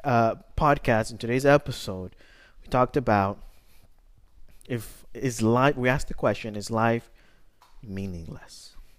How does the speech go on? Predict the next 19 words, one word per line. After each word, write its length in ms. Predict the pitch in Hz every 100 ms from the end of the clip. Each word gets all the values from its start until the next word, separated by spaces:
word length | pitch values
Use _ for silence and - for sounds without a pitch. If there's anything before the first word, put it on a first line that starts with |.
| - - - _
Is 160 | - 107
it 100 | 104
really 340 | 104 131 147
meaningless? 680 | 147 143 151 151 156 - - - _ _ _ _ _ - - _ _ _ _ _ -
And 120 | 151
if 120 | 151
we 120 | 147 147
look 220 | 202 233
at 100 | 185
life 340 | 156 160 160
through 120 | -
the 120 | 135 123
process 420 | - 180 - 156
that 100 | 156
we 140 | 135
live, 300 | 120 120 120
yes, 540 | 104 85 - - - - - - - - _ - _ - - - - - -
it 120 | 123
is. 480 | 101 - - -